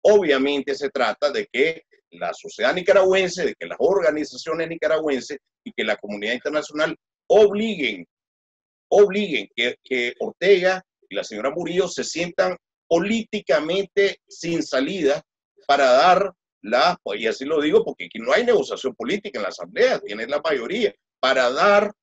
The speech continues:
las condiciones políticas e institucionales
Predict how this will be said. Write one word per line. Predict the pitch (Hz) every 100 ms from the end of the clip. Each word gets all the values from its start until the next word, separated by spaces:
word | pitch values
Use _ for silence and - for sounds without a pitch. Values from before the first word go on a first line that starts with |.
| _ _ -
las | 113 -
condiciones | 156 175 185 175 208 214 190 165 175 - _ _ _ _
políticas | 139 147 214 208 175 - 175 175 _
e | -
institucionales | 147 - 151 - 156 196 196 185 190